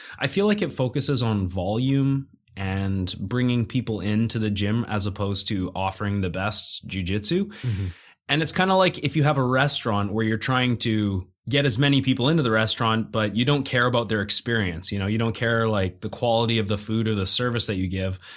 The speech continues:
Speaker 1: So maybe a bunch of people wanna check out this, this cool new restaurant or whatever, but then they go and it sucks. I mean, the chances of them coming back are really small. So building that guest loyalty where you are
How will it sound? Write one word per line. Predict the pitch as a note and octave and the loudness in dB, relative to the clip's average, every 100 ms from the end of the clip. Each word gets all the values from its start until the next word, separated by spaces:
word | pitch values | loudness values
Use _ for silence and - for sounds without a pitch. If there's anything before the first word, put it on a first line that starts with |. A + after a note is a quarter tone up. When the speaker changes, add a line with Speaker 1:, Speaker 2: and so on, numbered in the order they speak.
| - - - | -18 -20 -6
Speaker 1:
So | - A#2 G#2 G2+ | -2 0 0 0
maybe | C3+ F#3 G3 | 2 4 6
a | |
bunch | C#3+ E3 D#3+ | 6 4 4
of | |
people | E3 D#3+ D3+ C3 | 2 2 2 2
wanna | C#3 C#3 | 2 2
check | - C3 | 2 2
out | C3+ A#2 | 2 0
this, | G#2 - _ | 0 -2 _
this | G#2+ A2+ | -4 -2
cool | - - D#3 C#3+ | -2 2 4 4
new | C3 C#3+ C3 | 4 4 4
restaurant | B2 C#3 - A2+ G#2+ | 4 2 2 2 2
or | |
whatever, | G2+ G2+ | 2 0
but | G#2+ C3 | 0 2
then | D3+ | 2
they | C3 | 2
go | C3+ C#3 | 2 2
and | F#2+ | 2
it | |
sucks. | - - A2 D#3+ - - | 0 0 0 0 -2 -2
I | B2 | 0
mean, | C3 C3 | 0 2
the | A#2 | 0
chances | D3 D3 D3 | 0 0 0
of | C#3+ | 0
them | A#2 | 0
coming | G#2 A#2+ A2+ G2 | -2 -2 0 0
back | A2+ A#2+ G2 | 0 0 0
are | G2+ F#2 | -2 -2
really | G2 B2+ A#2 | 0 0 0
small. | G2 - C3 G#2+ F#2+ - - - - - - _ - | 0 0 0 0 -4 -10 -18 -18 -20 -20 -20 _ -4
So | - D3 | 0 2
building | D#3 F3 F3 E3+ | 4 4 4 4
that | D3 A#2 | 4 2
guest | A#2 C3 B2 A2 | 2 2 2 0
loyalty | G#2+ B2+ C#3 B2+ G#2+ F#2+ G2+ - | 0 2 2 2 0 0 -2 -6
where | A#2 A#2 A#2 | -4 0 2
you | A2 A2 A2 | 4 4 2
are | G#2+ G2+ G2 F#2 | 2 2 0 -2